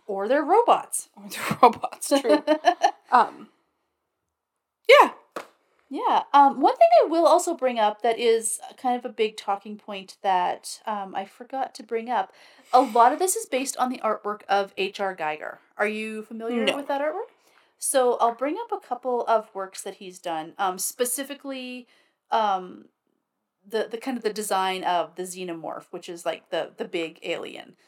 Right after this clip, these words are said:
Speaker 2: Oh, okay.
Speaker 1: Um, I'll put these up on our, um,
Speaker 2: Mm, yeah.
Speaker 1: uh, Instagram, but this is, like, one of the pieces of H R Giger.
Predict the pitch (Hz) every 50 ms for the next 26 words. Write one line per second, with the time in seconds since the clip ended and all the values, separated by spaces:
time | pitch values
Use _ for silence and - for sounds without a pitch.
0 | _ - - 240 233 220 220 - - 233 220 208 190 180 180 170 165 190 - _
1 | _ _ _ _ - 226 240 - - 311 - 381 359 277 240 247 - - _ -
2 | 208 202 202 190 190 190 185 - - - 185 180 165 180 175 175 - - - 202
3 | 196 180 165 262 254 202 - - - 226 208 180 - - - - _ _ - 202
4 | 180 170 - - 302 330 - 262 - 202 151 160 180 185 196 196 247 254 254 311
5 | 277 285 262 240 - 214 226 220 220 202 202 202 - - 185 185 - 190 180 -
6 | - 185 175 156 156 - 160 156 120 123 107 - - -